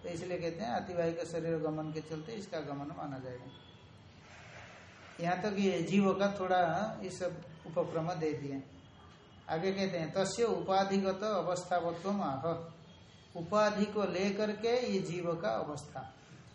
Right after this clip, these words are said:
उपाधि अर्थात स्थूल सूक्ष्म कारण शरीर इत्यादि, मूल में, "स च जाग्रत स्वप्न सुषुप्ति रूप अवस्था त्रयवान",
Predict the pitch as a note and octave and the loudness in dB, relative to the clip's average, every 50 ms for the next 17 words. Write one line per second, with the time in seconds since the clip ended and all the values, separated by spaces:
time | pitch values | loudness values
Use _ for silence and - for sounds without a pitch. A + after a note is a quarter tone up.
0 | - - - - - - - - - G3 F3+ F#3+ G#3+ G#3 G3+ G#3 A3+ A3+ G#3 G3 | -20 -18 -18 -18 -20 -20 -20 -14 -12 -6 4 6 6 6 6 4 4 4 4 4
1 | F3+ G3 G#3 G3+ G#3 G3+ F#3 - - - G#3+ G#3+ G#3+ G#3+ G3 - - G3 - - | 2 0 -2 -2 -2 -4 -4 -6 -2 0 0 2 2 2 0 0 -2 -4 -6 -4
2 | G3+ G3+ G#3 G3+ F#3 E3 F#3+ F3+ F3+ F#3 F#3 F#3 F3+ - F#3 F#3 F#3 F3+ F#3 F3 | -4 -4 -4 -4 -4 -2 0 0 0 0 -2 -4 -4 -4 -4 -4 -4 -4 -6 -6
3 | E3+ - - F3 E3+ E3+ G3 G#3 - - - - - - - - - - - D3+ | -6 -4 -4 -4 -4 -4 -8 -10 -10 -12 -16 -18 -18 -20 -20 -20 -20 -16 -10 -6
4 | E3 E3 D3+ D3+ C#3 C#3 D#3 F#3+ G3+ G3 - - - - - - - - - - | -4 -2 -2 -2 -4 -4 -4 -4 -6 -8 -8 -16 -20 -20 -20 -20 -20 -20 -20 -20
5 | - - - - - - - F#3+ G3 G3 G3 - A3 A3+ A3 G3+ E3+ E3+ E3+ E3+ | -20 -20 -20 -18 -14 -4 2 4 4 4 4 2 0 0 0 2 2 4 2 2
6 | E3+ F3+ G3+ G#3 G3 - - F3+ E3+ - - F#3+ G3 G3+ G3 - - E3 - G3 | 2 2 2 0 0 0 -2 -2 -2 -2 -2 -2 -2 0 0 -2 -6 -8 -4 -4
7 | F#3+ F#3+ - F#3+ F#3 F3+ F3 F3 E3+ F3+ G#3 A3 G3 E3 D#3 E3+ E3 E3 - F#3 | -4 -2 -2 -2 -2 -2 -2 -4 -2 -2 0 2 2 2 2 0 -2 0 0 2
8 | F#3 F#3 F#3 - D#3+ D#3+ D#3 E3 F#3 F3 D#3 C#3 C#3+ D3+ D3 C#3 C3+ C3 | 2 2 2 0 -2 0 0 2 2 2 2 2 2 2 2 0 -2 -6